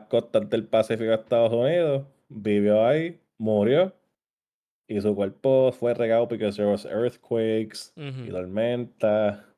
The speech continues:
Speaker 2: La división de los
Speaker 1: Y está
Speaker 2: continentes. <laughs>
Speaker 1: y como que se splitió ahí, como que en nueve partes. Por alguna razón son nueve partes. Es como que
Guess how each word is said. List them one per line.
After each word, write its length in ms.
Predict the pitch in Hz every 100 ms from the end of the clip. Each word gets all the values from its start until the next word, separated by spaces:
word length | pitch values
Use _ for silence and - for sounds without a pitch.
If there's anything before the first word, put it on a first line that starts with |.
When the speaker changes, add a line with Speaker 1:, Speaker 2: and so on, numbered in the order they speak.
| -
Speaker 2:
La 120 | 135 127
división 380 | 120 123 123 117
de 60 |
los 80 | 131
Speaker 1:
Y 20 |
está 100 | 92 180
Speaker 2:
continentes. 840 | - 147 98 143 - 117 - -
<laughs> 320 | 254 - 392 - _ _ _ - - _ _ _ _
Speaker 1:
y 240 | 113 110 104
como 280 | 104 101 101
que 160 | 95
se 160 | 92 101
splitió 540 | - 104 95 95 98
ahí, 420 | 143 151 156 175 170 _ _ _
como 280 | - 117 117
que 380 | 113 110 107 98
en 180 | 110 107
nueve 260 | 107 117
partes. 520 | 117 127 170 - 113 107
Por 180 | - 110
alguna 240 | 113 135
razón 220 | 156 160
son 160 | 147 120
nueve 180 | 127 123
partes. 340 | 101 95 101
Es 100 | 104
como 280 | - 127 110
que 220 | 98 80